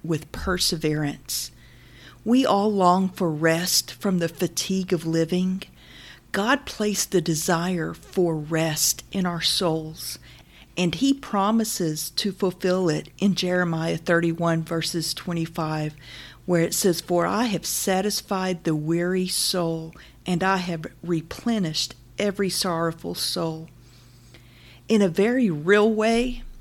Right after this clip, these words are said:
Jesus gives rest to all who labor and are heavy laden and come to him. But in this age, it is so hard to find complete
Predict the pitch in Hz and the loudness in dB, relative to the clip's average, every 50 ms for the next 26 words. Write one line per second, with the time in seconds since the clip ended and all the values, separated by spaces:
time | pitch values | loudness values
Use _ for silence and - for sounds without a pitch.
0 | - - - - - - - - - 180 - - 240 240 247 240 - 262 240 247 | -18 -20 -20 -20 -20 -20 -18 -14 -8 -2 0 2 4 4 2 2 2 0 0 0
1 | - - 208 202 185 185 - - 175 170 180 185 185 185 - - - - - - | -2 -2 0 -2 0 0 -2 -2 0 2 2 2 2 0 -2 -4 -6 -6 -6 -4
2 | 196 - - - - - 175 185 196 214 220 220 208 214 240 240 208 190 196 190 | -6 -6 -6 -8 -6 -2 0 2 2 2 2 0 0 0 2 2 2 4 4 4
3 | 180 180 180 180 175 160 151 151 - - - - 196 190 170 170 160 165 175 170 | 6 4 4 2 0 -4 -4 -6 -10 -8 -2 0 2 2 2 2 2 0 0 0
4 | 185 175 165 180 175 170 165 156 160 156 156 165 156 151 151 151 - - - - | 0 0 0 0 0 0 0 0 0 0 -2 -4 -6 -6 -8 -10 -14 -18 -20 -20
5 | - - - - - 190 175 - - 185 190 190 185 - - 185 180 160 165 196 | -20 -18 -8 -2 0 0 0 0 -2 -2 -2 -2 -2 0 0 0 0 0 0 2
6 | 175 160 160 160 165 165 - - - - - - - - - - - - - - | 2 2 2 0 -4 -8 -12 -18 -20 -20 -20 -20 -20 -20 -20 -20 -20 -20 -20 -20
7 | - - - - 180 180 175 180 175 165 156 165 180 175 - - - - 175 170 | -20 -12 -2 4 4 6 6 6 4 4 2 2 2 2 2 0 2 4 4 4
8 | 175 180 180 175 - - - - - - 226 226 226 185 180 - - - - - | 4 2 0 -2 -2 -4 -4 -4 -2 -2 0 2 2 2 2 0 0 0 0 0
9 | - - 226 226 233 240 233 - - - 202 202 190 175 165 156 156 - - - | 0 0 0 2 2 2 0 0 -2 -2 0 0 0 0 -2 -4 -8 -10 -14 -16
10 | - - - 190 190 - - 180 165 170 170 165 - - 175 165 - - - 185 | -6 -2 -2 -2 0 2 2 2 4 2 0 -2 -4 -6 -8 -8 -8 -6 -2 0
11 | 175 185 185 - - - - | 0 0 0 -2 -6 -10 -12